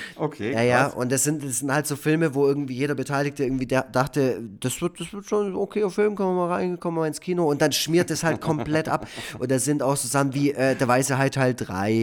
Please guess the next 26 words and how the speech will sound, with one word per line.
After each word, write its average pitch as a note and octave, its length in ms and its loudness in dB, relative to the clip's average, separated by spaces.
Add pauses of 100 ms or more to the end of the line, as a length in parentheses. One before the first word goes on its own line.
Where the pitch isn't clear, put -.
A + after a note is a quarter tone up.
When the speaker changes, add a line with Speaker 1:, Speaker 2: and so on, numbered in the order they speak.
(200)
Speaker 2:
oder, A#2 400 2
ähm, A2+ 380 0 (260)
natürlich D3 380 2
viele C#3+ 340 2
Uwe C3 200 0
Speaker 1:
Ja. G#2 120 -2
Speaker 2:
Boll-Filme, A2+ 800 -2 (420)
von C3 160 0
dem C3+ 160 4
ich C3 160 0
wirklich A#2+ 400 -4
aus A#2 180 2
Speaker 1:
Aha. A2 80 -2
Speaker 2:
erster C3 300 2
Hand A#2 200 -2
sagen A2 280 -2
kann, A2 200 -4
dass G2+ 180 -6
er G2+ 100 -10
wirklich A#2 300 -4
dachte, F#2+ 260 -6
er G2+ 80 -2
macht F#2 220 -6
gute G2 240 -10
Filme. G2 380 -8 (500)
Ähm, A#2 460 2